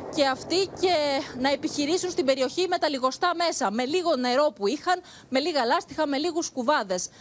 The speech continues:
με κλαδιά στα χέρια, άλλοι να σβήσουν τις, ε, φλόγες. Και δυστυχώς όλη αυτή η τροπή έγινε πολύ ξαφνικά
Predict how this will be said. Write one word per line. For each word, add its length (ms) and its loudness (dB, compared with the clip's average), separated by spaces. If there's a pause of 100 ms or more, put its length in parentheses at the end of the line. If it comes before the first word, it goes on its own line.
(260)
με 120 2
κλαδιά 440 0
στα 160 -4
χέρια, 440 0
άλλοι 180 -2
να 100 -2
σβήσουν 540 -2
τις, 260 -4
ε, 280 2
φλόγες. 420 0 (280)
Και 120 0
δυστυχώς 520 0
όλη 180 2
αυτή 180 0
η 40 -2
τροπή 300 0
έγινε 220 0
πολύ 240 -2
ξαφνικά 560 -2